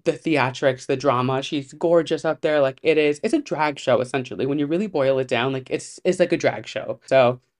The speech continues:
if Mariah's coming for her Christmas show anywhere near you, I think she's back at M S G this weekend. She just did Boston, but definitely see if you can get in, go. Even if Ariana's not there, like, sorry we got the, you know, premiere show, but you'll still have fun seeing Mariah. But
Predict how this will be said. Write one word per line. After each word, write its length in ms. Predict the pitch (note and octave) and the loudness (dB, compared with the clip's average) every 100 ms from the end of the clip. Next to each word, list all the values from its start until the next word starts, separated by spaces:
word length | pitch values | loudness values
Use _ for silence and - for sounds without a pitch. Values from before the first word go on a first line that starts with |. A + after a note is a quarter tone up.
| _ | _
if 180 | G3+ G3 | -2 2
Mariah's 440 | G3 F#3 F3+ F#3 | 2 4 4 4
coming 260 | - D3+ D3+ | 0 -2 0
for 160 | E3+ | -2
her 100 | D#3+ | -2
Christmas 500 | D#3+ E3 D3 C#3+ C#3 | -2 -2 -2 -4 -6
show 360 | F#3+ F3+ C3 C3 | -8 0 4 4
anywhere 340 | - C#3 C#3 | 2 0 -2
near 140 | C3 B2+ | -2 -2
you, 140 | B2+ | 0
I 60 | C3 | 0
think 180 | G#3+ A#3+ | 0 -2
she's 160 | C#4+ | -2
back 240 | F#3+ C#3+ F#3 | -2 -2 -2
at 180 | - - | -2 -6
M 140 | C#3+ C#3+ | -6 -4
S 140 | C3 | -6
G 180 | - C#3 | -6 -4
this 180 | C3 C3 | -4 -4
weekend. 380 | A#2+ A#2+ A#2+ A#2+ | -6 -4 -6 -4
She 100 | D3 | -6
just 160 | D3 | -4
did 160 | F3 C#3 | -4 -2
Boston, 460 | A#2+ B2 - A2+ | -2 -2 -8 -6
but 220 | B2+ A#2+ - _ _ | -2 -2 -4 _ _
definitely 760 | - D#3+ - F#3 F#3 F3 F3 - | 0 0 0 2 4 4 2 0
see 200 | - A#3 | -4 2
if 100 | A#3+ | 2
you 80 | B3 | 2
can 120 | A#3+ | -2
get 160 | G#3 F3+ | 2 2
in, 280 | D#3 D3+ E3 | 2 0 0
go. 400 | D3+ C#3+ C#3+ D3+ | 4 6 6 4
Even 220 | G3 G3+ | 0 0
if 60 | F#3+ | 0
Ariana's 560 | E3 D#3+ D3 D3 C#3+ | 0 0 0 -2 -2
not 240 | C#3 B2 A#2+ | -2 -4 -2
there, 160 | B2+ | 0
like, 200 | C3 B2+ | 0 -2
sorry 300 | - D3+ D3+ | -4 -2 -2
we 140 | D3 C#3 | -2 -2
got 240 | C3 B2+ | -2 -2
the, 300 | C3 B2 B2+ | -4 -2 -4
you 140 | - - | -6 -10
know, 160 | - | -10
premiere 440 | - - C3 B2+ C3+ | -10 -8 -4 -4 -4
show, 380 | - - - C3 | -4 -2 -2 0
but 300 | B2+ A#2+ - _ _ | 0 0 -4 _ _
you'll 100 | A3+ | -2
still 200 | A#3+ F#3+ | 2 2
have 240 | F3+ C3 B2 | 2 0 0
fun 180 | A#2 A2+ | -6 -6
seeing 300 | B2+ A2+ A#2 | -6 -6 -6
Mariah. 500 | A#2+ - - - - _ _ - | -8 -6 -6 -6 -8 _ _ 0
But 340 | C#3+ C3 B2 | 4 4 2